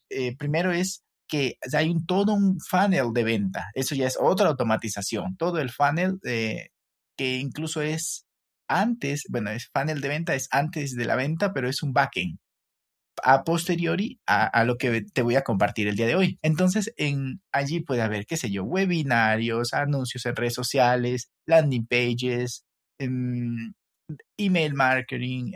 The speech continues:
retargeting, yo qué sé, infinidad de cosas que terminan en una landing donde las personas van, en, en un checkout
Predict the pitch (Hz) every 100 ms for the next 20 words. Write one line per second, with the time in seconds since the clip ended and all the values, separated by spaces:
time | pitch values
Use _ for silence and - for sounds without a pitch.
0 | 131 185 180 - 123 123 120 120 127 123
1 | - - 196 - 123 107 113 139 143 147
2 | 156 147 160 180 254 262 - _ _ _
3 | - 160 156 156 240 196 175 190 - 139
4 | 160 156 147 151 147 175 226 - 135 135
5 | 131 123 123 - 127 151 160 - 123 127
6 | 135 139 135 143 160 196 185 143 139 139
7 | 196